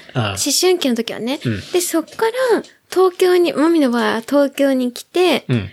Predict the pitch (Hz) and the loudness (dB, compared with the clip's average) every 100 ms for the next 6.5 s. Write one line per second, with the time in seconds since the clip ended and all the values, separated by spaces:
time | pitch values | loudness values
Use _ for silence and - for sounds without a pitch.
0 | - - 403 480 508 392 320 233 - 262 | -10 -6 -2 2 4 4 2 0 -2 -2
1 | - 277 269 262 254 233 240 302 254 226 | -2 -2 0 0 2 2 4 4 2 -2
2 | 220 302 262 285 - - 285 277 - - | -6 -2 2 2 2 2 2 2 2 0
3 | - - - - - - 440 466 440 339 | -2 -4 -2 -4 -2 0 2 2 2 2
4 | 330 320 349 330 349 349 330 302 262 220 | 2 2 2 2 0 2 0 0 -2 -4
5 | - 285 311 294 302 269 - 294 349 349 | 0 2 4 4 0 -2 -2 0 0 0
6 | 285 226 240 240 | 0 0 -2 -4